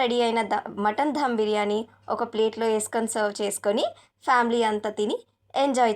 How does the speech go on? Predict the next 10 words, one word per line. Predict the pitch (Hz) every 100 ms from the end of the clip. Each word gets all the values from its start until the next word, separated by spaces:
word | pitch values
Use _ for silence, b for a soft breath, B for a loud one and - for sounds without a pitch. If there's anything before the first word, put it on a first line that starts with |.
| -
చేయడమే. | 196 185 180 180 - _ _ _ _
మా | 208 196 196
వీడియో | 302 349 320
గనక | 311 294 277
మీకు | 254 240
నచ్చినట్టయితే | 214 226 214 214 208 202 208 220 b b b -
లైక్ | 214 254 277 302
చేయండి, | 262 262 254 269 - _ - -
షేర్ | 226 226 226
చేయండి | 233 220 214